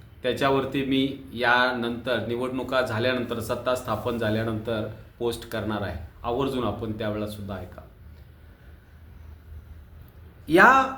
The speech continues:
म्हणजे, पूर्वी इंदिरा गांधींच्या काळात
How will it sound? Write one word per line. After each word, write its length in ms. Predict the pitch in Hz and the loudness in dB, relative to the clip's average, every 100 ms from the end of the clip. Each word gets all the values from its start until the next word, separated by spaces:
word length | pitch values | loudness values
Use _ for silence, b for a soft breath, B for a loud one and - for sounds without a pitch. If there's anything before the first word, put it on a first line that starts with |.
| - - - - - - - - - - | -12 -18 -20 -20 -20 -20 -20 -20 -16 -2
म्हणजे, 180 | 156 180 | 4 4
पूर्वी 720 | 180 180 202 208 156 - - | 4 2 2 4 2 0 -2
इंदिरा 300 | 156 165 190 | 2 6 8
गांधींच्या 520 | 180 156 156 156 170 | 8 4 4 2 0
काळात 300 | 151 120 113 | 2 2 2